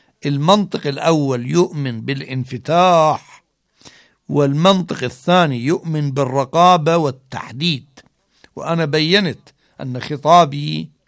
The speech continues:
وحواري مع أولئك الذين نتفق معهم في تحديد وتشخيص القيم. المنطق الأول منطق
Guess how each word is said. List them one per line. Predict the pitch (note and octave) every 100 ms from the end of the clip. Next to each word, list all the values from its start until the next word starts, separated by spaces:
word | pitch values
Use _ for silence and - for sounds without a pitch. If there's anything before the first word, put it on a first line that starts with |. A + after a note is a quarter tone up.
| _ _ - _ _ _ _
وحواري | B2 - B2 D3 F3 F#3 E3+ E3 D#3+
مع | D#3+ E3+ E3+
أولئك | D3 D3+ E3+ F#3 D#3+ B2
الذين | C#3 C3 B2+ C3+ F3+ E3+ E3 F3+
نتفق | - F#3+ C3+ C#3+ C#3+
معهم | F3 F3+ F3 - A3 G#3 - _ _
في | - D3
تحديد | B2+ D3 - A#2+ C#3+ D#3+ F3 F#3+ G3 F#3
وتشخيص | C#3+ C3 - C3 - - D3+ E3+ G3 F#3+ D3+ - _ _ _
القيم. | C#3+ B2 - G3+ A2 D2+ _ _ _ _ _ _ _ _ _ -
المنطق | G3 G#3 B3 A#3 F#3 G3+
الأول | G#3 G3+ F#3+ F#3
منطق | F3 F3+ D3+ D#3 E3+ D3+